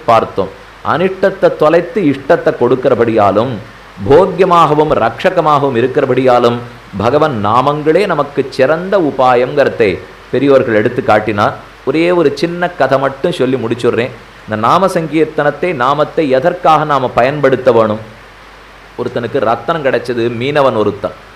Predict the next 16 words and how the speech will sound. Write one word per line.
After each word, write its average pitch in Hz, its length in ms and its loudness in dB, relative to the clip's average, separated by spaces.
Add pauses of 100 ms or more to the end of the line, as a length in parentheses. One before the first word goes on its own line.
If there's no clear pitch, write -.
(240)
அவன் 104 180 -2
ரத்தனம் 127 560 -2
ப-, 120 180 -2 (520)
மீனனுடைய 165 440 0
வயத்துல 139 460 2 (100)
சிக்கிண்டுது. 110 300 -4 (160)
மீனை 143 220 0
வலை 120 180 2
போட்டு 120 280 -2
பிடிச்சிட்டான். 101 300 -6 (380)
மீனை 143 240 0
வெட்டினா 117 480 0 (280)
உள்ளுக்குள்ள 160 340 0
இருக்கிற 123 340 2
ரத்தனக்கல் 120 480 0
கிடைச்சது. 107 360 -2